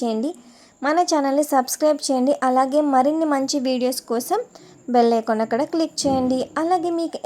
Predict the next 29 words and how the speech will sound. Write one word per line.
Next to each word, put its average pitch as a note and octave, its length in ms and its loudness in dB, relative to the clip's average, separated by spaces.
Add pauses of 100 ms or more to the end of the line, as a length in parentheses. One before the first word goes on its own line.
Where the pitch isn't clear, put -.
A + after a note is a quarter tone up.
(100)
ఏదైనా C4+ 380 2
ప్రోడక్ట్ B3+ 460 0
రివ్యూ A3+ 280 -4 (120)
కావాలంటే A#3+ 560 2
కనుక A3+ 240 -2 (260)
కోడ్ని A3+ 400 2 (100)
నాకు A#3+ 220 -6 (500)
షేర్ F4+ 300 4
చేయండి. G#3+ 340 -2 (200)
అలాగే A#3+ 380 2
Instagram-లో A#3+ 680 0 (100)
కూడా A#3 220 0 (600)
నా D#4+ 80 2 (140)
పేజ్ని C4+ 400 2
ఫాలో D4 340 4
చేయండి, B3+ 280 0 (120)
లైక్ B3+ 300 2
చేయండి. G#3 320 -4 (1300)
మరొక్కసారి D#4 840 0 (100)
మీకు C4+ 220 -6 (160)
నీట్‌గా D#4 540 0
అయితే C4 180 -2 (100)
వర్క్ A#3 300 -2
అయితే A#3+ 240 -4
చూపిస్తున్నాను, B3 640 -4 (140)
చూసేయండి. B3 520 -2 (120)
ఇది B3+ 140 -2 (140)
బ్యాక్ B3 380 2
నెక్ C4+ 200 -4